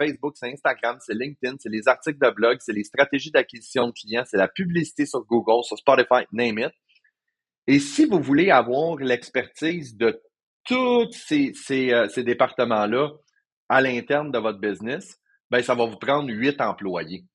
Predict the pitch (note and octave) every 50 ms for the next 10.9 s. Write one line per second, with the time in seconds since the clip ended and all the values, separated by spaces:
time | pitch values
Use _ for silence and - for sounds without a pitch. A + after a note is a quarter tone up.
0 | _ _ _ _ _ - _ _ _ _ _ B2+ A2+ A2 G#2+ - - - A#2+ -
1 | D3 D3+ D#3 - - - C#3+ C#3+ D#3 E3 D#3+ C#3+ - - C3 B2 A2+ G#2+ G#2+ C3
2 | C#3+ E3+ E3 - B2 G#2+ - - D#3 D#3 D3+ - _ - - B2 A2 A#2 B2 A#2
3 | - A#2 G2+ - A2 A#2 C#3 D#3+ C#3+ C#3 C#3 - B2 G#2+ G#2+ B2+ D3 D#3 C#3 A#2+
4 | G#2 G#2+ G#2+ A2+ A#2+ A#2+ - C#3+ B2+ B2+ C3 A#2+ - B2+ B2 A#2+ A2+ A2+ G#2 -
5 | G#2 G2 - - A#2+ C#3 - - A#2+ G2+ G#2 A2+ A2 G#2+ A2 A2+ G#2 - A#2 G2+
6 | G2+ A2+ G#2+ A2+ A2+ A2 A2 G2+ F#2+ - F#2+ F#2 G2 F#2+ - _ - G#2+ B2+ C3
7 | A#2+ G2+ G2+ G2 G#2 G#2 F#2 - A#2 G2 A#2 G#2+ F#2+ A2+ A2+ G#2+ G#2 G2+ F#2 -
8 | G2 F#2+ F#2+ - G#2+ G2 F#2 - G2 F2 - _ F#2+ A#2+ - _ - - - -
9 | _ _ _ - A#2+ - - B2+ - - C3+ B2+ C3+ D3+ F3 D#3 C3 B2+ C3 C3+
10 | C3 A#2+ A2+ A#2 A#2 A#2+ A#2+ A#2+ A#2+ G#2+ G2+ G2+ G2 F#2 G2+ G2 F#2